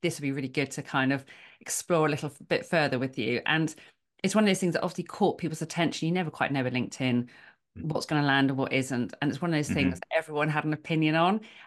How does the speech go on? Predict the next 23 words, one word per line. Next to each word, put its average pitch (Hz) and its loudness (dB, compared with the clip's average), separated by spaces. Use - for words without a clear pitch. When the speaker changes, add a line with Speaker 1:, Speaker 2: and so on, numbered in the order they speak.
Speaker 1:
Um, 156 2
Speaker 2:
Yeah. 151 -2
Speaker 1:
and 175 2
I 175 2
think 170 0
with, 165 2
uh, 151 2
so 180 0
much - -2
being 156 -2
talked - -4
about 139 -4
in 151 -6
terms 139 -4
of 131 -4
culture 143 0
and 131 -2
getting - -6
the 135 -4
right - -4
workspaces, 131 -4
um, 131 0
Speaker 2:
Mm-hmm. 123 -2